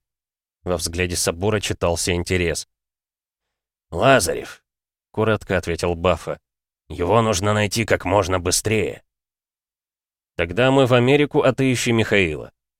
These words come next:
кивнул Рагнар. «Вы тоже должны получить кристаллы», — возразил байкер. «Вот ты и будешь их раздавать, как самый мобильный, а мы тебя только задержим».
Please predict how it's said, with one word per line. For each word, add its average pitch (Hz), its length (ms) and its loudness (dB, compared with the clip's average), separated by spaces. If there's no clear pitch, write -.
кивнул 87 440 0
Рагнар. 85 400 0
«Вы 95 220 0
тоже 127 400 2
должны 120 400 2
получить 107 440 0
кристаллы», — 104 600 2
возразил 85 520 0
байкер. 82 440 -4
«Вот 85 420 -2
ты 175 180 2
и 170 40 4
будешь 143 380 0
их 110 100 2
раздавать, 113 560 2
как 104 160 0
самый 113 320 2
мобильный, 95 600 0
а 101 80 0
мы 151 140 4
тебя 127 200 2
только 120 280 0
задержим». 95 580 -2